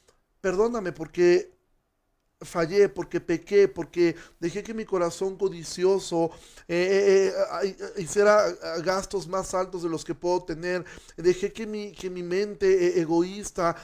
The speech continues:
mintiera para lograr un objetivo y ahora estoy viviendo las consecuencias de, de estas cosas". Bueno, cuando nosotros confesamos esto, esa consecuencia ahora va a servir también para probar nuestra fe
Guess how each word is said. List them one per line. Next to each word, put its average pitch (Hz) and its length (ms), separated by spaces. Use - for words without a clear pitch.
mintiera 185 680
para 175 160
lograr 180 320
un 196 140
objetivo 190 480
y 180 60
ahora 190 120
estoy 190 260
viviendo 190 380
las 202 160
consecuencias 180 600
de, 180 160
de 170 120
estas 175 300
cosas". 160 500
Bueno, 214 480
cuando 220 300
nosotros 233 400
confesamos 208 880
esto, 208 500
esa 254 440
consecuencia 202 960
ahora 233 360
va 233 100
a 226 60
servir 214 320
también 190 400
para 170 340
probar 156 460
nuestra 156 380
fe 202 300